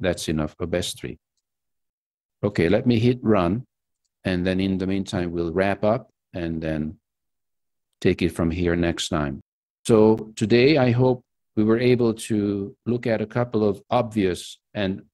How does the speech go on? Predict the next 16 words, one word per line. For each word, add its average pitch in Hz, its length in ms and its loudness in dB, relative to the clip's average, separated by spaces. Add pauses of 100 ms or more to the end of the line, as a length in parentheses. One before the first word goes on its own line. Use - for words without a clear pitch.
(200)
very, 104 400 4
very 92 320 2
basic 95 560 -2
examples, 80 600 -6
of 73 180 -10
course, 87 420 0 (220)
for 87 560 0
optimization. 90 960 -2 (460)
And 101 140 -2
the 104 100 0
whole 131 260 4
point 123 380 -2
was 101 520 -2 (480)
optimization, 110 1040 0
the 92 100 -2
right 110 340 -4